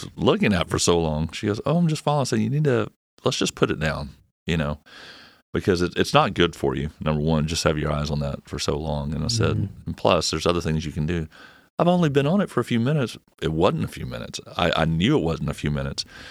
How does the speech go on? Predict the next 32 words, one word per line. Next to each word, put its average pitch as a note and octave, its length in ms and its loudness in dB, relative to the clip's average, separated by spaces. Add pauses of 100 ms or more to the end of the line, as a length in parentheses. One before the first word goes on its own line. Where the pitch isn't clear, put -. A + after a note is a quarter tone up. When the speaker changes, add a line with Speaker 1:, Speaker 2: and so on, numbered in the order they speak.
(360)
Speaker 1:
But E2 240 6 (200)
my, D2+ 240 0 (460)
what F2+ 120 2
I D#2 80 2
think G#2 240 0
is - 140 2
happening F2+ 420 2
is D2+ 160 0
it's - 180 -4
very F2 280 2
hard F2 260 2
for - 80 -8
them D#2 200 -2
to D2+ 120 -4
engage D#2 460 0
in D2+ 80 -2
any D#2 100 -2
kind D#2+ 140 -2
of D2 60 -2
meaningful D#2 420 0
conversation D#2 580 -2
or G#2+ 160 4
even D#2+ 240 -2
look D#2+ 220 -2
you D2 80 0
in D2 60 -2
the C#2+ 140 -2
eye, D#2 340 0 (220)
because D2+ 260 -2
they D2+ 100 2
become D2+ 340 -2
very, D#2 380 -2